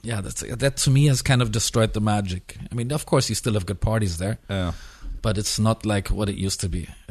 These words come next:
Speaker 1: Definitely not. And, and I'm not a person that says, "Oh, the past was better, the past was better." It's n-, I, I, I'm a very open-minded person.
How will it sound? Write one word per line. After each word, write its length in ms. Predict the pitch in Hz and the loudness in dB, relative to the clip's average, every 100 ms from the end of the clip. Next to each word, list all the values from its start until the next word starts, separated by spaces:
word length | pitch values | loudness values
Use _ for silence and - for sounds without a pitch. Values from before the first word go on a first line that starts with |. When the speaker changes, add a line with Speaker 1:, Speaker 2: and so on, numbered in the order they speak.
| 104 | -6
Speaker 1:
Definitely 420 | 98 95 92 - | 0 0 0 -2
not. 300 | 90 87 - - | -4 -4 -6 -4
And, 140 | 110 | -4
and 180 | 104 120 | 0 0
I'm 140 | 127 123 | 2 4
not 160 | 127 | 4
a 40 | 131 | 4
person 520 | - 117 - 104 98 | 4 2 0 -4 -2
that 200 | 104 - | -6 -6
says, 320 | - 104 98 | -6 -6 -4
"Oh, 200 | 104 110 | -4 -4
the 100 | 98 | -2
past 400 | - 98 87 - | -2 -2 -2 -4
was 160 | 92 - | -4 -4
better, 380 | 92 90 87 | -4 -4 -4
the 100 | 92 | -6
past 320 | 95 - 98 - | 4 4 4 -8
was 140 | - | -6
better." 180 | 98 92 | -6 -6
It's 200 | 104 - | -4 -4
n-, 80 | 135 - | -6 -10
I, 120 | 107 | -8
I, 140 | 117 113 | -6 -2
I'm 120 | 120 127 | 0 2
a 60 | |
very 180 | 117 123 | 2 2
open-minded 640 | 117 123 117 104 101 92 | 4 8 8 6 2 0
person. 380 | - 104 - 90 | 0 0 -2 -8